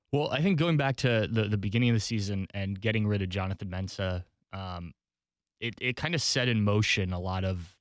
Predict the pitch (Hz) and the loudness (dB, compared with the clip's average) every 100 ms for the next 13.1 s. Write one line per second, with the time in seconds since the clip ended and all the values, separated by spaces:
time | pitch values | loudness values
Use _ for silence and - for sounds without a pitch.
0 | _ 101 92 101 98 92 90 92 87 95 | _ -8 -6 -6 -6 -6 -6 -8 -6 -4
1 | 95 95 92 - 98 95 98 90 87 87 | -2 -2 -4 -6 -8 -6 -8 -10 -10 -10
2 | - _ _ _ _ _ _ 131 127 135 | -12 _ _ _ _ _ _ 0 2 2
3 | 123 120 117 120 - 117 107 - 98 101 | 2 2 2 2 0 2 2 0 -2 -2
4 | - 92 - 80 - 78 90 95 - 104 | -2 -4 -6 -8 -10 -10 -8 -8 -4 -2
5 | 95 95 - 107 95 95 95 - _ _ | -2 -4 -2 0 2 2 -2 -6 _ _
6 | _ _ - 113 120 120 113 113 110 104 | _ _ -6 0 2 4 4 2 2 0
7 | 104 117 _ _ - - 120 107 101 - | -2 -8 _ _ -10 -2 0 2 0 0
8 | 107 104 101 101 107 - 101 101 104 104 | 0 0 0 0 -2 -4 -4 -2 0 2
9 | 101 101 - 127 127 92 92 87 104 87 | 0 0 -2 -4 -2 -2 -4 -4 -4 -4
10 | 87 85 - 87 92 104 95 98 98 101 | -4 -6 -6 -4 0 0 0 -2 -2 -2
11 | 98 110 107 107 110 104 113 101 98 101 | -2 0 2 0 0 -2 -2 0 0 -2
12 | 98 - 110 110 104 95 87 85 95 98 | -4 -4 -4 -2 -4 -4 -6 -6 -4 -4